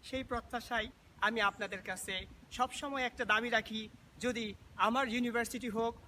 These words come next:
অথবা লন্ডন এরিয়াতে প্রায় নয়টি এয়ারপোর্ট রয়েছে, আপনারা যে কোনো এয়ারপোর্টে নামেন, অবশ্যই আমাকে টাচ করবেন। আমা-, আমি আপনাদেরকে যথাসাধ্য চেষ্টা করব সহযোগিতা করার জন্য আমার পক্ষ থেকে।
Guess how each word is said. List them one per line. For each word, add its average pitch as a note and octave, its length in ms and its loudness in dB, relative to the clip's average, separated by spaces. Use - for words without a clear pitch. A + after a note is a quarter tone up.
অথবা C4 500 8
লন্ডন B3 480 4
এরিয়াতে A#3 600 0
প্রায় G#3 380 8
নয়টি C#4 400 4
এয়ারপোর্ট A#3+ 440 6
রয়েছে, A#3 440 0
আপনারা G3 400 4
যে A3+ 200 2
কোনো D4 180 -4
এয়ারপোর্টে B3+ 380 2
নামেন, A3+ 440 6
অবশ্যই A3+ 680 4
আমাকে G#3 400 0
টাচ G#3 200 -2
করবেন। A#3 400 -2
আমা-, G#3 360 0
আমি C4+ 300 4
আপনাদেরকে G#3+ 580 -2
যথাসাধ্য G#3 580 -6
চেষ্টা G3+ 300 -8
করব F#3 300 -12
সহযোগিতা E3 580 -8
করার C#3+ 260 -8
জন্য D3 240 -12
আমার D3+ 240 -10
পক্ষ D3 280 -16
থেকে। D3+ 200 -20